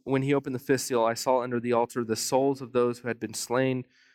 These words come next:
for the word of God and for the witness they had borne. They cried out with a loud voice, "O sovereign Lord, holy and true, how long before you will judge and avenge our blood on,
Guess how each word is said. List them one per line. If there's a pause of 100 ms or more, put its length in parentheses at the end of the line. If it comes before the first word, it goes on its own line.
(120)
for
the
word
of
God
and
for
the
witness
they
had
borne.
They
cried
out
with
a
loud
voice,
"O
sovereign
Lord, (540)
holy
and
true,
how
long
before (440)
you
will
judge
and
avenge
our
blood
on,